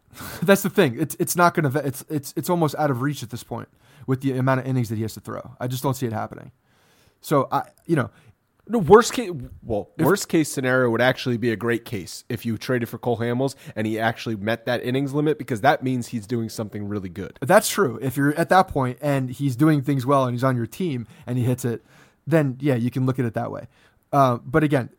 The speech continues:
Speaker 1: th-, this year we're talking about, um, you know, making sure that they're under the, the, the tax threshold and all that too.
Speaker 2: Well
Speaker 1: The money's gotta work for, for the Yankees, and, uh, it, it seems like it would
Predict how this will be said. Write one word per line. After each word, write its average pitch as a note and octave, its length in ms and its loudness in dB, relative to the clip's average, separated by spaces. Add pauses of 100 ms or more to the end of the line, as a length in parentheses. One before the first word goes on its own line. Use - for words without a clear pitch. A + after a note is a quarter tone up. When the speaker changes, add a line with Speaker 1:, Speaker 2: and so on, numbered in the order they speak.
(120)
Speaker 1:
th-, E3 160 4
this F#3 240 4
year F#3 200 8
we're D3 120 0
talking D3+ 300 0
about, C3+ 440 2 (380)
um, A#2+ 380 -4 (340)
you D3+ 100 -4
know, C3 100 0
making D#3 280 2
sure D#3 200 2
that D3 140 2
they're C#3+ 120 -2
under C#3+ 220 0
the, B2 360 -2 (760)
the, B2+ 220 -2
the C3 100 -4
tax E3+ 260 2
threshold E3+ 440 2
and D3 100 0
all C#3+ 80 2
that D3+ 160 4
too. F#3+ 160 0
Speaker 2:
Well E3 160 2
Speaker 1:
The E3+ 80 0
money's A3 260 4
gotta F3 160 6
work D3+ 240 2
for, C3+ 420 0
for C#3+ 100 -2
the C3 80 0
Yankees, C3 500 0 (440)
and, C3+ 420 0
uh, B2 300 0 (100)
it, B2+ 160 -8
it C3 140 -6
seems E3 280 -2
like C3+ 160 -2
it A#2+ 100 -4
would B2+ 300 -2